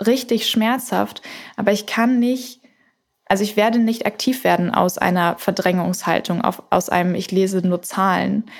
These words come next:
sondern ich kann nur aktiv werden, wenn ich mich emotional mit was verbinde. Und das ist anstrengend und ich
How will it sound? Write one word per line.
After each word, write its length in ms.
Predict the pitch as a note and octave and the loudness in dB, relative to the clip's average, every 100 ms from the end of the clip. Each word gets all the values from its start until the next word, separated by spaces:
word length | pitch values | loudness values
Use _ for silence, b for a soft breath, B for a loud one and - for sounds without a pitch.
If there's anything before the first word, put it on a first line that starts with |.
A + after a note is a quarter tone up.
| B B B | B B B
sondern 360 | - F#3+ F#3+ F#3 | 0 2 2 0
ich 140 | G3 | -4
kann 220 | - G#3 | 0 2
nur 180 | A3 A#3 | 2 2
aktiv 420 | A3 - A#3+ A#3+ | -2 -2 -2 0
werden, 280 | A#3 G#3 F#3+ | 2 2 2
wenn 160 | F#3+ F#3 | 2 0
ich 120 | - | 0
mich 240 | G3 F3+ | -2 0
emotional 500 | G3 G3 - F#3+ G3 | -2 -2 0 0 2
mit 180 | G3+ G3 | 0 0
was 140 | G3 - | -4 -2
verbinde. 520 | F#3 F#3+ G#3+ F#3 F3+ | -2 2 2 2 0
Und 100 | F3+ | -2
das 140 | - | -4
ist 180 | G3+ - B B | -8 -12 B B
anstrengend 920 | F#3+ A#3 B3+ - - - G3 B3+ - B B B B | 2 2 2 -2 -2 0 0 0 -4 B B B B
und 180 | G3 F#3 | 0 0
ich 200 | F#3+ | 0